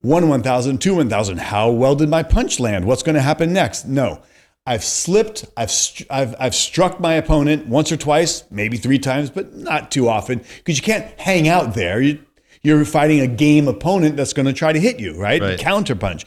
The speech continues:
Speaker 1: and move, shift at positions. So I'm gonna s-, slip into position, I'm gonna bang a shot or two, and I'm gonna weave out of there. Whether you throw that left hook or not, I've negated anything possible that you could or would do to me.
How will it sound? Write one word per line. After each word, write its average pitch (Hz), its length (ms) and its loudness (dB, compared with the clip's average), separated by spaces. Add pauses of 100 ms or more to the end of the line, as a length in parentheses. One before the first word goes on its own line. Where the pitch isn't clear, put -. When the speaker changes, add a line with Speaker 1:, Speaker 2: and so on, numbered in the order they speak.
(160)
Speaker 1:
and 156 180 4
move, 101 420 2
shift - 360 0
at 143 100 -8
positions. 156 540 -2 (320)
So 185 120 0
I'm 165 60 4
gonna 143 140 4
s-, - 340 -4
slip 233 320 -4
into 233 160 0
position, 135 640 0 (240)
I'm 147 100 0
gonna 131 160 2
bang 170 320 0
a 170 40 0
shot 147 300 2
or 131 120 0
two, 156 420 0
and 135 140 -2
I'm 143 80 -2
gonna 135 180 0
weave 165 380 -2
out 175 200 -2
of 120 120 -2
there. 113 240 -2 (240)
Whether 139 280 2
you 139 140 4
throw 196 300 0
that 185 180 0
left 165 240 0
hook 175 220 -2
or 131 100 2
not, 127 340 -2 (220)
I've 143 260 -2
negated 127 720 0
anything 190 480 -4
possible 143 500 -2
that 120 120 -2
you 123 100 -4
could 160 220 -2
or 127 80 2
would 127 240 0
do 131 140 2
to 104 100 -2
me. 73 240 -14